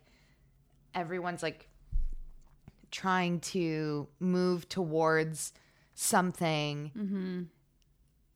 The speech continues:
Speaker 1: and you'll never get there.
Speaker 2: Mm.
Speaker 1: And so I feel like it's a lot of pressure when we're constantly looking and seeing all these different people doing all these different things. And it's like everyone's, everyone's just trying to figure it out.
Speaker 2: Mm-hmm.
Speaker 1: Um,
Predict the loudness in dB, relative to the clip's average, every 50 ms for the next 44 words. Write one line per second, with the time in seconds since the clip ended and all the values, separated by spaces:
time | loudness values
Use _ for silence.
0 | _ _ 2 2 2 0 -2 0 0 0 2 2 6 8 8 8 8 6 2 4
1 | 6 4 4 4 4 -2 -6 -6 -4 -4 -6 -8 -10 -12 -14 _ -10 -8 -6 -4
2 | -4 -4 -6 -6 -8 -12 _ _ _ _ -6 -4 -4 -2 -2 -4 -4 0 2 2
3 | 4 4 2 2 0 -2 -2 0 0 0 0 0 0 0 0 0 -2 -4 -4 -4
4 | -6 -6 -2 0 0 0 0 -2 -8 -8 -4 -4 -4 -4 -2 -2 0 0 2 0
5 | 0 -2 -6 -12 -20 -20 -20 -16 _ -2 2 4 4 2 4 4 2 4 4 0
6 | 0 -2 -2 -4 -4 -6 -6 -8 -8 -6 -8 -6 -6 -6 -4 -2 -2 0 2 4
7 | 4 4 4 4 0 -2 -4 -6 -6 -8 -8 -10 -8 -6 -6 -6 -4 -4 -4 -2
8 | -2 -2 -2 -2 -4 -6 -4 -6 -6 -4 -4 -6 -4 -2 -2 -2 -2 -2 -4 -4
9 | -6 -6 -6 -6 -6 -6 -8 -8 -8 -8 -8 -8 -8 -8 -6 -6 -4 -4 -6 -6
10 | -8 -10 -10 -10 -10 -12 -14 _ _ _ _ -20 -20 -20 _ _ -20 _ _ _
11 | _ _ _ -2 -2 0 0 0 0 0 0 -2 -2 -4 -6 -8 -8 -8 -4 0
12 | 0 0 0 0 -4 -6 -6 -8 -8 -8 -6 -6 -4 -4 -4 -2 -2 -2 0 -2
13 | -2 -2 -2 0 0 0 0 0 -2 -2 -2 -4 -4 -6 -10 _ _ _ _ -6
14 | -2 0 0 -2 -2 -4 -8 -10 -10 -12 -14